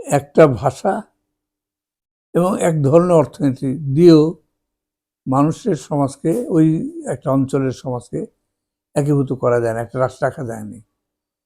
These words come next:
আলাদা আলাদা রাষ্ট্র গঠন করেছে তারা।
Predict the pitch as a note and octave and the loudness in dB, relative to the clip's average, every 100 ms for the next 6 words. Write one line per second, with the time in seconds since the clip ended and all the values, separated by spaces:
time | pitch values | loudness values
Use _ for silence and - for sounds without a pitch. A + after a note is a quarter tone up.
0 | _ _ _ _ - D3+ D#3+ D#3 D3+ D3 | _ _ _ _ 2 6 6 6 6 6
1 | C#3+ D#3+ - C3+ C3+ C3+ B3 - _ _ | 4 0 -2 0 0 0 -4 -8 _ _
2 | _ _ _ _ _ _ _ _ _ _ | _ _ _ _ _ _ _ _ _ _
3 | C#3 C#3 - - C3+ A#2+ A#2 C3+ A2+ B2 | 0 0 0 -2 0 0 -2 -6 -12 -12
4 | A#2+ - C3 - - | -14 -14 -14 -14 -16